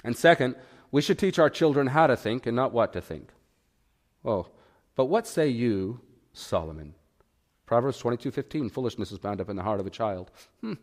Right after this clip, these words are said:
If foolishness is bound up in the heart of the child, then it kinda seems like maybe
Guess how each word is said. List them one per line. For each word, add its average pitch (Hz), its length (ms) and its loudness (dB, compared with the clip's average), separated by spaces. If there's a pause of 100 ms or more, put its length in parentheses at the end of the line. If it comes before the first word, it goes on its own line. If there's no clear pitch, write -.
(800)
If 147 120 -2
foolishness 175 360 2
is 143 80 -4
bound 147 240 2
up 131 140 -2
in 120 60 -2
the 107 80 -2
heart 117 180 2
of 101 60 -4
the 101 40 -4
child, 117 360 2
then 117 100 -4
it 120 100 -10
kinda 156 200 -6
seems 107 320 -6
like 104 200 -4 (600)
maybe 127 640 4